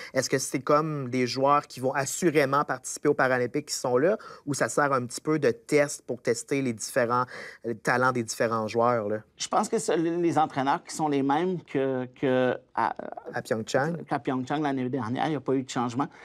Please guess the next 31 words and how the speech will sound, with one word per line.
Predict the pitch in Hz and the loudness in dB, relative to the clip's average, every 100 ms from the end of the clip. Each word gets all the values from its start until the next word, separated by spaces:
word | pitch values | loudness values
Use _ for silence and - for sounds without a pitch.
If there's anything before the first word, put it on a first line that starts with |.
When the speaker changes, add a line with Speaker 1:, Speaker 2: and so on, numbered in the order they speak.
| - | -14
Speaker 2:
Je | - | -4
pense | 214 | -4
que | 233 | -2
c'est | 202 202 - | -4 -2 -2
une | 180 170 | -2 0
bonne | 143 175 190 208 196 - - - | 0 2 2 0 -4 -8 -12 0
opportunité | 175 208 208 - 175 151 196 | 2 4 0 0 -2 2 2
d'évaluer | 165 180 185 190 190 202 | 4 4 6 2 2 2
les | 185 135 | 2 0
talents | - 143 147 - - - | 2 2 2 0 -6 -4
Speaker 1:
Ouais. | 127 131 | 2 4
Speaker 2:
qui | 175 | 4
ont, | - _ | 2 _
puis | 185 | 0
les | 202 175 | 2 4
amener | 185 208 247 | 2 2 0
voir | 208 214 - - | 0 0 -4 -6
où | 254 254 | -2 -2
est-ce | - | -2
qu'ils | 226 | -4
pourraient | 233 214 | 0 0
nous | 208 165 | 2 2
amener | 165 202 | 2 2
dans | 190 165 | 2 0
quatre | - 156 139 - | -2 -4 -2 0
ans. | 117 - _ _ _ | -2 -4 _ _ _
Puis, | - 135 | -8 -6
de, | 131 143 | 0 0
si, | 131 - | 0 -2
mettons, | 147 127 156 151 | 0 2 2 2
des, | 147 139 | 2 0